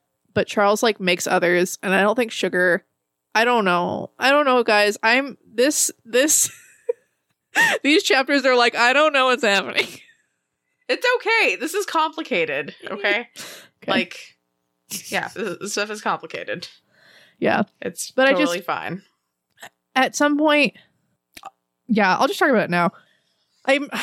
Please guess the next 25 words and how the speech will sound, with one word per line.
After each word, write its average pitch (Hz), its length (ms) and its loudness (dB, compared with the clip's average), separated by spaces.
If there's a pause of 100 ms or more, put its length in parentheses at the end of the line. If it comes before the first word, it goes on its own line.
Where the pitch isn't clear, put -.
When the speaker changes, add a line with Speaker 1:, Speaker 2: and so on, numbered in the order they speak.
(240)
Speaker 1:
<sighs> - 400 -18
I'm 320 180 4
confused, 247 440 0
y'all. 180 280 2
Okay, 208 300 0
so 202 420 2 (1300)
it 262 160 2
sounds 330 380 2
Speaker 2:
<laughs> - 0 -
Speaker 1:
like 320 240 2
Laird 208 460 2
is 208 120 0
talking 214 380 0
about 196 240 2
spirits 254 460 0
and 226 100 -2
others 196 400 0
as 208 220 -2
though 202 180 0
they're 196 120 2
s-, - 360 -8 (380)
the 214 100 0
same 214 280 0 (520)
or 247 140 2
something, 453 440 2